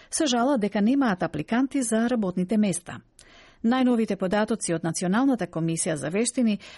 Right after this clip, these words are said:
покажуваат дека дваесет и седум проценти од работодавачите имаат проблеми или очекуваат дека ќе имаат проблеми да ги пополнат работните места.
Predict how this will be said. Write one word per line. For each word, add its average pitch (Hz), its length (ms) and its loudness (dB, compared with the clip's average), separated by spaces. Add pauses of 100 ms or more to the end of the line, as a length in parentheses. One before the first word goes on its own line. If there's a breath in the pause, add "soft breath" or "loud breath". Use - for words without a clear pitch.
(100)
покажуваат 254 640 0
дека 208 320 -2
дваесет 220 520 -2
и 196 40 0
седум 175 320 -2
проценти 175 680 -4
од 165 280 -2
работодавачите 240 840 -2
имаат 240 400 2
проблеми 202 500 0
или 240 360 0
очекуваат 190 600 -2
дека - 180 -8
ќе - 120 -8
имаат 180 260 0
проблеми 220 420 0 (240 loud breath)
да 226 120 0
ги 233 120 -4
пополнат 185 560 -2
работните 170 500 -4
места. 190 400 -2